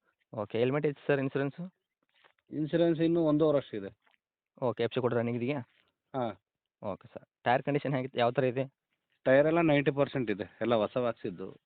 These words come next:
Speaker 1: ಓಕೆ, ಸ್ಟೆಪ್ನಿ ಇದೆಯಾ ಅದ್ರ ಜೊತೆ?
Speaker 2: ಹಾ, ಸ್ಟೆಪ್ನಿ ಇದೆ, ಅದು ಚೆನ್ನಾಗಿದೆ.
Speaker 1: ಹ್ಮ್, ಓಕೆ ಸರ್. ಮತ್ತೆ ಇಂಜಿನ್ ಕಂಡೀಷನ್ನು, ಗಾಡಿ ಬಾಡಿ ಕಂಡೀಷನ್ ಯಾವ ಥರ ಇದೆ ಸರ್?
Speaker 2: ಇಂಜಿನ್ ಎಲ್ಲ ಫಸ್ಟ್ ಶೋರೂಮಿಂದ ಈಗಲೂ ಹಂಗೆ ಇದೆ, ನಾವು ಓಡಿಸೇ ಇಲ್ಲ ಜಾಸ್ತಿ.
Speaker 1: ಹಾ, ಹಾ.
Speaker 2: ಆ,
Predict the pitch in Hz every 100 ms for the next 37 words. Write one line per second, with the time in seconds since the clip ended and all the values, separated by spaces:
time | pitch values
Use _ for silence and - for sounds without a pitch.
0 | _ - 113 104 - 110 - - 113 123
1 | 120 117 110 113 110 104 127 156 - _
2 | _ _ 135 131 - 117 - 135 127 120
3 | 104 123 - 101 95 87 - _ _ -
4 | 98 92 85 82 78 - - _ _ _
5 | _ 127 143 131 139 156 147 147 147 147
6 | 151 131 135 139 131 139 139 139 127 123
7 | 127 120 - 147 _ - _ _ _ -
8 | 135 156 180 180 190 180 165 147 131 -
9 | 147 - 147 - 143 151 151 151 143 139
10 | 156 143 127 117 117 131 139 131 127 123
11 | 113 117 123 117 127 139 123 107 104 110
12 | _ 95 110 170 _ 117 110 - _ _
13 | _ _ _ _ - - - 120